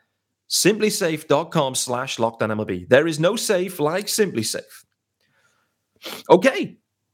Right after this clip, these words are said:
Sounds stunning, by the way. Fifty percent off there. So, Kim Ang has been speaking to one of the journalists of, uh, M L B dot com. It wasn't Christina Di, Di Nicola. She wasn't there. But the G M meetings have been taking place.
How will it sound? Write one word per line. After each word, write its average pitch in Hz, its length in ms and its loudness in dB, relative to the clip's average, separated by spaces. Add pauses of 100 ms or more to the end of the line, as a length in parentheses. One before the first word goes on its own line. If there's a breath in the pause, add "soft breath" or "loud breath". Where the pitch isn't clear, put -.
(560)
Sounds - 280 -4
stunning, 127 240 -2
by 87 100 0
the 85 60 -8
way. 92 100 -2
Fifty 453 380 2
percent 349 340 -2
off 277 240 -2
there. 180 240 -6 (560 loud breath)
So, 202 320 2
Kim 190 300 4
Ang 214 260 0
has 156 100 -2
been 160 220 -2
speaking 165 460 -2
to 135 220 -2
one 170 160 0
of 330 80 -4
the 190 80 2
journalists 104 480 -2
of, 101 160 -2
uh, 104 280 -2
M 107 120 -4
L 104 80 -2
B 104 120 -6
dot 92 220 -4
com. 107 280 -4
It 131 40 -6
wasn't 190 240 0
Christina 147 340 0
Di, 107 100 -2
Di 107 400 -2
Nicola. 101 340 -2
She 131 120 -6
wasn't 107 240 -2
there. 98 160 0
But 113 160 -6
the 117 100 0
G 139 240 -2
M 160 140 -4
meetings 139 340 -4
have 113 120 -6
been 110 160 -2
taking 104 320 -2
place. 104 420 -2